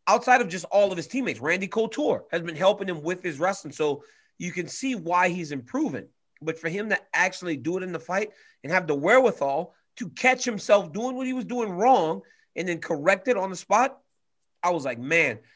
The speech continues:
my phone aerial blew up with so many high-level wrestlers and coaches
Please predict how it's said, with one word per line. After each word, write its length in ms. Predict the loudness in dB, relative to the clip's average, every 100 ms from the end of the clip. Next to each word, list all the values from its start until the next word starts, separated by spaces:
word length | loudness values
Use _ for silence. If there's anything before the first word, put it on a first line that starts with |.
| _ -8
my 260 | -2 0
phone 400 | 0 -2 -2 0
aerial 380 | 0 -2 -4 -8
blew 340 | -6 -2 2 4
up 260 | 4 0 _ _ _ _ _ -6
with 300 | 0 0 0 _ _ _ _
so 460 | -14 -12 -2 2 2
many 240 | 0 -2
high-level 540 | 0 4 4 4 0 -2
wrestlers 580 | 2 0 0 -4 -6 -4
and 220 | -8 -4
coaches 640 | -2 -2 -4 -8 -10 -14